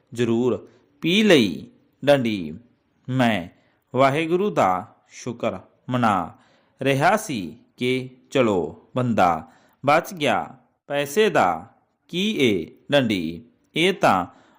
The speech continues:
ਆਉਂਦੀ ਜਾਂਦੀ ਸ਼ੈ ਏ ਡੰਡੀ।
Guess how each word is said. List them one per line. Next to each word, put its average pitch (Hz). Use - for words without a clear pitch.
ਆਉਂਦੀ 156
ਜਾਂਦੀ 104
ਸ਼ੈ 190
ਏ 98
ਡੰਡੀ। 95